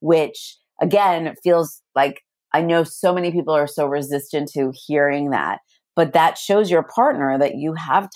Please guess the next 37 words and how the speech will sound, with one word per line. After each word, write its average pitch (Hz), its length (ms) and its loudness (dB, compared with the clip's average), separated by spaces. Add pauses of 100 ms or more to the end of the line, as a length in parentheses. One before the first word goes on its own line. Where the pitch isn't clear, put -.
time 339 220 0
for 165 160 2
them 127 240 -2
in 135 140 -8
your 143 200 -4
life - 540 -6 (420)
and 165 180 0
that 165 200 2
you're 180 220 4
going 175 340 2
to 175 100 -10
make 170 220 -2
sure 175 480 2
that 143 160 -4
the 143 60 -4
kids 165 420 -4
are 143 500 2
in 135 200 -2
bed, 175 440 4
entertained, 175 960 -2
whatever 156 480 2
it 151 80 0
is, 156 420 0 (260)
so - 140 -6
that 170 120 2
you 190 180 -2
make 170 340 -2
that 143 240 2 (140)
time 160 300 -4
for - 280 -6
each 120 220 -12
other. - 500 -4 (360)
It 170 140 2
might 143 280 0
be, 151 380 0
you 156 80 -2
know, 151 320 2